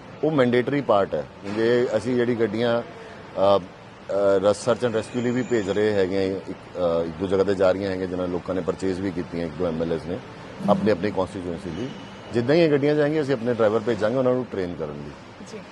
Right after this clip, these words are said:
Speaker 1: ਤਦ ਹੀ ਗੱਡੀ ਦਾ ਬੈਸਟ ਯੂਜ਼ ਨਿਕਲ ਸਕਦਾ ਹੈਗਾ।
Speaker 2: ਕਿਸੇ ਸਟੇਟ ਦੇ ਵੱਲੋਂ ਕੋਈ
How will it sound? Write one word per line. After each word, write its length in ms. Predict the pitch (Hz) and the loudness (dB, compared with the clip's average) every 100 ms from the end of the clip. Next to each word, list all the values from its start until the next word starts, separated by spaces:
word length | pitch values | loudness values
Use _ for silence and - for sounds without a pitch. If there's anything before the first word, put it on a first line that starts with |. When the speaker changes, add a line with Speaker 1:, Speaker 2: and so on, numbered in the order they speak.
| - - 117 | -18 -6 -2
Speaker 1:
ਤਦ 100 | 117 | 0
ਹੀ 80 | |
ਗੱਡੀ 220 | 123 107 110 | 2 2 0
ਦਾ 80 | |
ਬੈਸਟ 260 | 101 95 - | 0 0 -2
ਯੂਜ਼ 140 | 92 87 | -10 -10
ਨਿਕਲ 240 | - 80 | -10 -10
ਸਕਦਾ 260 | 76 73 71 | -8 -10 -10
ਹੈਗਾ। 220 | 69 71 - - - - - | -12 -14 -14 -12 -10 -8 2
Speaker 2:
ਕਿਸੇ 300 | 269 277 302 | 2 4 0
ਸਟੇਟ 300 | - 262 233 | 8 10 12
ਦੇ 160 | 208 269 | 10 8
ਵੱਲੋਂ 400 | 254 247 277 277 | 8 8 6 10
ਕੋਈ 220 | 269 | 10